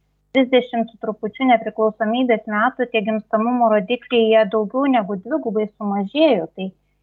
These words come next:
reikėtų ieškoti, ku-, kurgi yra nenoro gimdyti vaikus priežastis.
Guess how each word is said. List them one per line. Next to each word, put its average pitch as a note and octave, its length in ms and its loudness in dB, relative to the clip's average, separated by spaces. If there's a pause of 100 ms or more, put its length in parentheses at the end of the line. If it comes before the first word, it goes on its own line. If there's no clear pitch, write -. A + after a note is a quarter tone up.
(300)
reikėtų A#3 500 0
ieškoti, A3+ 840 -2
ku-, - 260 -18
kurgi A3+ 500 -2
yra A3 220 4 (1000)
nenoro A#3+ 500 4
gimdyti A3 640 -4
vaikus G3+ 520 -4
priežastis. G#3+ 760 -6